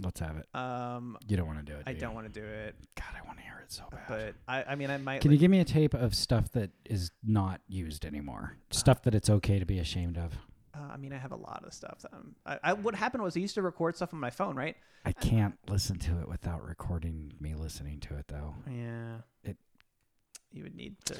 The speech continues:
Speaker 2: like
Speaker 1: Can we just do it so we can add it to our library of audio?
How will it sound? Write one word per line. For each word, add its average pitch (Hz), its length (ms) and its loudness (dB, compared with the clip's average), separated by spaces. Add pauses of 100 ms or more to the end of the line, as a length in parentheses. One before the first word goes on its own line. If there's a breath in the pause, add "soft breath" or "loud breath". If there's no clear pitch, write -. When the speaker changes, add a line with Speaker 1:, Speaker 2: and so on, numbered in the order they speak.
(140)
Speaker 2:
like - 260 -12
Speaker 1:
Can 220 260 12
we 226 80 8
just 190 260 0
do 156 160 4
it 143 160 0
so 131 140 0
we 127 80 6
can 117 160 0
add 104 180 -2
it 95 140 -6
to 101 140 4
our 92 100 -8
library 90 580 0
of 80 140 -4
audio? 87 600 2